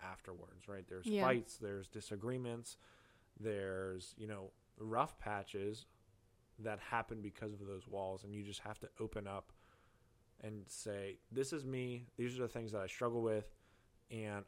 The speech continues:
Speaker 1: I want you to know about it so that we can work on it together," as opposed to saying, "This is my wall, and I'm not budging on it."
Speaker 2: Sorry about that. Um,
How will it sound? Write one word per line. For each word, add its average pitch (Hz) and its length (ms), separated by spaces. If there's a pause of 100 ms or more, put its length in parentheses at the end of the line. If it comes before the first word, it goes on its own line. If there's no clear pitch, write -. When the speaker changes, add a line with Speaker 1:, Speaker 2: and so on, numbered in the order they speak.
Speaker 1:
I 113 80
want 117 260
you 113 120
to 104 60
know 110 180
about 98 280
it 98 180
so - 160
that 101 240
we 107 100
can 104 140
work 101 220
on 104 120
it 95 100
together," 107 480
as 104 160
opposed 104 440
to 101 60
saying, 101 520 (600)
"This 139 180
is 139 100
my 127 160
wall, 110 460
and 104 280 (100)
I'm 110 180
not 101 200
budging 95 320
on 87 180
it." 85 120 (1000)
Speaker 2:
Sorry 302 260
about 180 240
that. - 320
Um, 208 500